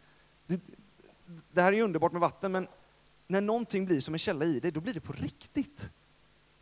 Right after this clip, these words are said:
Det blir verkligt. Och så Jes-, och så säger Jesus då, så han ta-, han, han berättar för henne massa saker hon har gjort i sitt liv. Och hon blir inte bara, "Åh nej, hjälp att han vet", utan det blir bara, "Wow!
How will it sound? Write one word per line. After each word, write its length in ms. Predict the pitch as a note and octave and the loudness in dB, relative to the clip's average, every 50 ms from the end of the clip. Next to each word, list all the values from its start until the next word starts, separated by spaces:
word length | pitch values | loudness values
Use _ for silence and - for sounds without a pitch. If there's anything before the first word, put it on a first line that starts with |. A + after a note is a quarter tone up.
| - _ | -20 _
Det 140 | - A#3 B3 | -6 -4 -4
blir 200 | G#3 F#3+ F3 G#3 | -2 -4 -2 0
verkligt. 560 | A3 B3 F3 D3+ - - G#3 B3+ - - - - - - | 0 0 0 -2 -6 -6 -6 -6 -6 -6 -10 -18 -20 -20
Och 380 | - - - - - F#3 A3 G#3+ - - - - - - - - | -20 -20 -18 2 6 8 8 8 8 2 -12 -20 -20 -20 -20 -10
så 160 | - - - A3+ | -4 0 0 4
Jes-, 220 | A#3+ A#3 G#3+ - | 4 4 2 4
och 120 | - - | 2 0
så 100 | G3 A3 | 0 0
säger 240 | G#3+ - A#3 G#3 G3 | 2 4 4 4 4
Jesus 340 | F#3 G3 G3+ F#3 - E3 D#3+ | 4 2 2 2 2 0 2
då, 260 | - E3+ D#3 C#3+ - - - - - - - - - - - - - _ - - - - - - A2 - | 4 4 4 4 2 -2 -8 -20 -20 -20 -20 -20 -20 -20 -20 -20 -20 _ -20 -20 -20 -20 -20 -16 -12 -8
så 180 | - - F#3 D#3 - - - _ _ - - | -6 -6 -8 -8 -12 -20 -20 _ _ -14 -4
han 320 | - D3+ F3+ F#3+ F#3+ F3+ E3+ | 2 2 4 4 2 0 -4
ta-, 280 | - - - G3+ - - | -4 0 2 2 2 2
han, 220 | - D#3+ F#3 F3+ - | 2 2 2 2 2
han 200 | - F3+ F#3+ F#3 | 0 0 2 2
berättar 320 | E3 G3+ G3 E3 - E3+ E3+ | 4 2 2 2 0 -2 -2
för 100 | - G3 | 0 -2
henne 240 | F3+ D#3 D3 D3 | -2 0 0 0
massa 240 | D3 E3 E3+ - D3+ | 0 0 0 0 0
saker 240 | D3 D#3+ C#3 - D3+ | 0 0 0 0 0
hon 120 | D3+ D3 | -2 0
har 60 | C#3 C#3 | 0 0
gjort 180 | E3 F3 - | -2 -2 -2
i 40 | E3+ | -4
sitt 160 | D#3+ F#3 E3 | -6 -4 -2
liv. 200 | D3 B2+ A2+ A2+ - - - | -2 -2 -4 -4 -8 -14 -20
Och 160 | - - - F#3 | -2 4 6 6
hon 140 | G#3+ G3+ | 6 6
blir 100 | G#3 A#3 | 4 2
inte 140 | A3 G#3+ F#3+ | 0 2 2
bara, 120 | D#3 D3+ - | 2 4 6
"Åh 100 | - E3+ | 6 6
nej, 320 | F3+ E4 F4 E4+ D#4 A3+ - | 6 6 4 2 2 0 2
hjälp 300 | D#3 F3+ A3 A3+ F#3 - | 4 6 6 6 4 2
att 120 | D#3 D#3 - | 0 0 0
han 120 | F3+ F3 | 0 0
vet", 240 | F3+ A3 G3 D3+ - | 2 2 2 2 2
utan 140 | D3+ D#3+ F#3 | 0 0 4
det 40 | |
blir 100 | F#3 F#3+ | 4 6
bara, 180 | E3+ D#3+ C3 A#2+ - - - - - - - - - - | 8 8 6 4 2 -6 -20 -20 -20 -20 -20 -20 -20 -10
"Wow! 600 | - B2+ C3 - - E4+ F#4 F4+ D4+ D3+ B2+ - | -2 4 6 6 8 8 6 4 4 2 0 -2